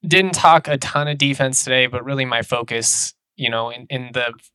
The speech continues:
portion of practice that I was able to watch was on the offense.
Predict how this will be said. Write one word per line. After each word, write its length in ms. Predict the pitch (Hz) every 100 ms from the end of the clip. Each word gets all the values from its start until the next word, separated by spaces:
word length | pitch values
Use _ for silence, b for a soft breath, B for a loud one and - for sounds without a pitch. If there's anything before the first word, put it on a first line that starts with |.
| _ -
portion 380 | - 139 - 123
of 120 | 117
practice 460 | - 123 120 123 -
that 100 | 120
I 80 | 117
was 120 | 117
able 180 | 120 117
to 80 |
watch 500 | 113 127 120 117 -
was 280 | 127 127 120
on 340 | 127 120 120 117
the 180 | 117 131
offense. 760 | 139 143 - 143 139 - -